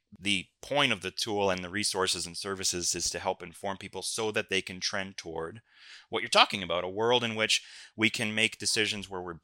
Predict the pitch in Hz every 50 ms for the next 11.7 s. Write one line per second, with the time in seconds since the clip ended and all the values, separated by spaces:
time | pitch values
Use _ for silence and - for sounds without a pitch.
0 | 101 95 98 87 76 - 85 87 90 95 98 95 90 92 95 101 104 - - 90
1 | 85 85 90 90 92 92 90 - 85 76 90 90 87 - - - 90 87 87 85
2 | 82 _ _ _ - 87 87 85 90 85 82 82 82 85 - - 85 82 - -
3 | 85 80 87 87 107 160 180 160 - 147 127 117 110 101 101 - _ _ _ _
4 | _ _ - 98 101 - - 90 - 92 82 80 76 73 76 _ _ _ - 90
5 | 87 82 78 76 73 73 - - - - 101 107 113 127 135 - 127 120 117 113
6 | 113 92 95 95 - - 131 135 139 127 131 127 131 131 - - - - - -
7 | - - - 92 95 101 98 95 95 92 - 117 110 113 120 113 110 113 113 110
8 | 110 101 - - - 107 104 104 101 95 - - 95 92 90 92 92 90 87 87
9 | - - - 90 85 87 82 85 78 - - 87 82 82 82 - - 82 - -
10 | - - - - 85 87 - _ _ _ _ _ _ _ _ _ _ _ _ _
11 | - 110 104 95 90 92 - - - 110 110 101 101